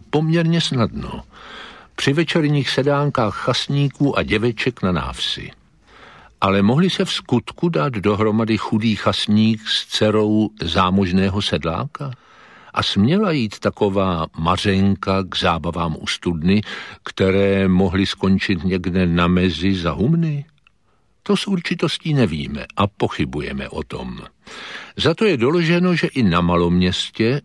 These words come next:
tím méně v Praze, měli mladí z lepší společnosti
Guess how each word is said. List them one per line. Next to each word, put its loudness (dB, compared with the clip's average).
tím 2
méně -2
v -14
Praze, -4
měli 4
mladí 2
z -4
lepší 0
společnosti -2